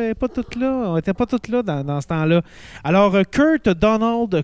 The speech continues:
Cobain est né en mille neuf cent soixante-sept,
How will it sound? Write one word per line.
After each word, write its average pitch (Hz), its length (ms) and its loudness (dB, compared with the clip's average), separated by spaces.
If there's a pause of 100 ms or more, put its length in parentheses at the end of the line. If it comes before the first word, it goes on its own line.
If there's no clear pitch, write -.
Cobain 190 640 0
est 165 400 0
né 208 320 0
en 147 320 -2
mille 190 240 -4
neuf 180 160 0
cent 196 240 -4
soixante-sept, 160 1040 -4